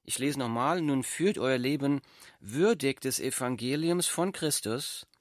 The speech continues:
damit ich, ob ich komme und euch sehe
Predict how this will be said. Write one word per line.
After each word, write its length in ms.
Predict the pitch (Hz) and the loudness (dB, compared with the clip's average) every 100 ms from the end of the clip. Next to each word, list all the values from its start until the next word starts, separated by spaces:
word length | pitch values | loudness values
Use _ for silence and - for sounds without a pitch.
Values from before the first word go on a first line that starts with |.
| _ _ _ _ _ _ _ _ _ | _ _ _ _ _ _ _ _ _
damit 400 | 127 139 147 - | 0 2 2 0
ich, 480 | 151 233 - - - _ _ _ _ _ - _ | -2 -2 -4 -8 -12 _ _ _ _ _ -20 _
ob 180 | 139 - | -2 0
ich 240 | 131 - | -2 -2
komme 360 | - 170 208 202 | -2 0 2 2
und 200 | 151 147 | 2 0
euch 260 | 120 120 - | 0 -2 -2
sehe 540 | - 107 127 196 | -2 -2 -2 -2